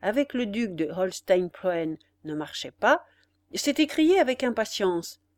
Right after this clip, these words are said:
Grinfenfeld, à lui seul, en savait plus que tous. » Un intrigant nommé Dispolsen,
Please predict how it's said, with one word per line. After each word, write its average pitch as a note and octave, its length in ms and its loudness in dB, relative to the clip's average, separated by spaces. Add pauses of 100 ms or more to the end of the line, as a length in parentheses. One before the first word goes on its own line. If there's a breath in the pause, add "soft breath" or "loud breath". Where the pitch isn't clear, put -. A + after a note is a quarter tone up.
(480)
Grinfenfeld, C4+ 880 6
à F#3+ 80 8
lui G3 180 -6
seul, F3+ 380 4
en G#3 60 6
savait A#3+ 320 0
plus C4+ 200 -2
que D4+ 120 2
tous. » D4+ 500 -4 (1300)
Un E3 160 0
intrigant E3+ 640 -4
nommé D#3 340 -2
Dispolsen, D#3 880 -6